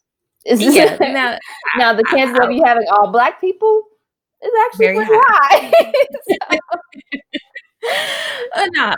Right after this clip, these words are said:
Speaker 2: like, I, I get that, but I, um, I almost feel the same way about it. Like, when it comes to the,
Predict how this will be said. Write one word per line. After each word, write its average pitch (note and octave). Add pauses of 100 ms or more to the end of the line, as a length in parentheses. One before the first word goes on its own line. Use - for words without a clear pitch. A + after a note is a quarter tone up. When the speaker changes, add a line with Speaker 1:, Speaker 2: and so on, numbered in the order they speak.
(140)
Speaker 2:
like, A#3 (100)
I, D4
I C#4
get A#3
that, A3+
but G#3+
I, G#3+
um, B3+
I A#3+
almost C#4+
feel C#4
the B3
same A#3+
way C4
about A3
it. G3
Like, F#3+
when G3+
it -
comes B3+
to A#3 (100)
the, G3